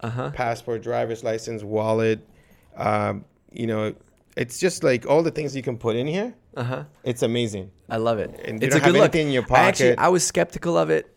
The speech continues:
Speaker 1: until two things. Number one, I learned that it was Gucci, so that's pretty cool. Uh, the other thing is
Speaker 2: It
Speaker 1: I
Speaker 2: was
Speaker 1: was on
Speaker 2: my daughter got me into this. She bought it for, for Father's Day. And so,
Speaker 1: Apparently.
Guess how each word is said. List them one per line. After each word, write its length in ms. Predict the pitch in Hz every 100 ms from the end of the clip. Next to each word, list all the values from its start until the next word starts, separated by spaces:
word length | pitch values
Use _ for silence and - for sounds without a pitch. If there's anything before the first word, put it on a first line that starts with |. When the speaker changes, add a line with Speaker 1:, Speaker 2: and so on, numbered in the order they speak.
| -
Speaker 1:
until 320 | 127 156 127
two 200 | - 143
things. 260 | 143 113 107
Number 220 | 123 120
one, 180 | 123 117
I 60 |
learned 280 | 110 113 113
that 120 | 107
it 80 | 101
was 160 | 104 92
Gucci, 420 | 123 120 139 135
so 140 | -
that's 200 | 110 107
pretty 220 | - 110 104
cool. 360 | 113 113 131 - - - - - 110
Uh, 340 | 113 110 104
the 120 | 110 131
other 120 | 135
thing 240 | 135 127
is 120 | 120
Speaker 2:
It 20 | 120
Speaker 1:
I 40 |
Speaker 2:
was 60 | 113
Speaker 1:
was 60 |
on 220 | 120 113 117
Speaker 2:
my 160 | 131
daughter 400 | 127 170 160 139
got 220 | 120 131
me 120 | 117 117
into 220 | 110 107
this. 160 | 104
She 100 | 131 117
bought 220 | 120 120
it 60 |
for, 180 | 113 110
for 160 | - 113
Father's 380 | 117 120 123 131
Day. 240 | 165 185
And 160 | 113 120
so, 60 |
Speaker 1:
Apparently. 460 | 131 117 113 127